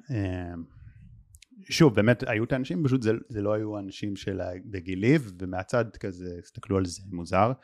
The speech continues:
אה, תכלס היום, ב-, בדיעבד, הרבה מהאנשים שהסתכלו עליי כ-, אה,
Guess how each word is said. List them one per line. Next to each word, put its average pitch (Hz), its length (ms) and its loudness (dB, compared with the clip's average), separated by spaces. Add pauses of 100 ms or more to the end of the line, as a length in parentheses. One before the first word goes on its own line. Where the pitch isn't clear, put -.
(680)
אה, 90 160 0
תכלס 110 360 2
היום, 104 360 2
ב-, 95 60 -2 (920)
בדיעבד, 92 640 2 (300)
הרבה 98 400 -2
מהאנשים 98 440 -4
שהסתכלו - 680 -4
עליי 95 360 -2
כ-, - 80 -18
אה, - 40 -14